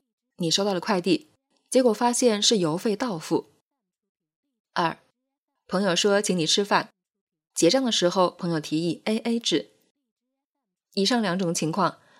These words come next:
你更能接受哪一种？我们先以选项一到付来讨论。有的人说，朋友给我送东西，是朋友的心意，所以我到付邮费也是可以的呀。那我们假如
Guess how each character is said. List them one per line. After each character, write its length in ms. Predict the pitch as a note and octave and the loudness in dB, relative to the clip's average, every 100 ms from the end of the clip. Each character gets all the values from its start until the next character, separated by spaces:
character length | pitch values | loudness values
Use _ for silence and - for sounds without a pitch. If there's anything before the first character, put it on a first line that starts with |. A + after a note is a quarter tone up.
| - | -6
你 160 | D#3+ | -4
更 180 | D#3 G#3+ | 0 0
能 160 | F3 F#3+ | 0 2
接 160 | A3 | 2
受 220 | G#3+ F#3+ - | 4 0 -2
哪 120 | C#3+ | -6
一 120 | D3 | -4
种？ 200 | G#3 - - _ _ _ _ _ _ _ _ - | -6 -6 -8 _ _ _ _ _ _ _ _ -2
我 100 | F#3+ | 0
们 140 | A3 | 2
先 240 | A3 B3+ | 2 4
以 80 | A#3 | 4
选 200 | A#3+ D#3 | 2 2
项 220 | D#3+ F#3 | 0 -2
一 300 | G3+ A3 A3+ _ | 0 -2 -4 _
到 200 | C4+ A#3 | -2 -2
付 200 | G3 G3 | 0 0
来 100 | E3+ | 0
讨 220 | F3+ C#3 | -2 -4
论。 200 | D3+ C#3+ - _ _ _ _ _ _ _ _ _ _ _ _ _ - | -2 -2 -4 _ _ _ _ _ _ _ _ _ _ _ _ _ -2
有 120 | F#3+ | 2
的 80 | A3 | 2
人 160 | A3+ A3+ | 2 2
说， 320 | C4 C4 C4 - - - | 4 4 2 -10 -20 -10
朋 140 | - F#3+ | -2 0
友 80 | |
给 140 | F3+ F#3+ | 2 0
我 100 | D3 | 0
送 180 | G3 F3 | -2 -2
东 240 | G3 G#3+ | -2 0
西， 300 | - D#3+ - _ _ - | 2 0 0 _ _ 0
是 140 | B3+ | 2
朋 180 | - G#3 | 2 0
友 80 | E3 | -2
的 80 | |
心 300 | - A3 A3+ | -2 0 2
意， 180 | A3 - _ _ _ _ - | 0 -2 _ _ _ _ -4
所 240 | - G3 | 2 2
以 260 | G3+ F3+ - | 2 -2 -4
我 100 | D3 | -4
到 200 | D3+ G#3 | 0 0
付 160 | F#3+ G3 | 0 2
邮 180 | E3 D#3 | 2 2
费 340 | G3 F3 - - | 0 0 -2 -2
也 80 | |
是 100 | F3 | -2
可 180 | G3 F3 | 0 2
以 60 | G3 | 2
的 120 | E3+ | 2
呀。 240 | D#3+ D3+ _ _ _ _ _ _ _ _ _ _ _ _ _ _ _ _ | 0 -4 _ _ _ _ _ _ _ _ _ _ _ _ _ _ _ _
那 160 | A#3 A3 | -2 0
我 80 | |
们 140 | F3 F#3+ | 0 0
假 200 | F3+ D#3+ | 0 0
如 280 | E3 E3+ | 2 0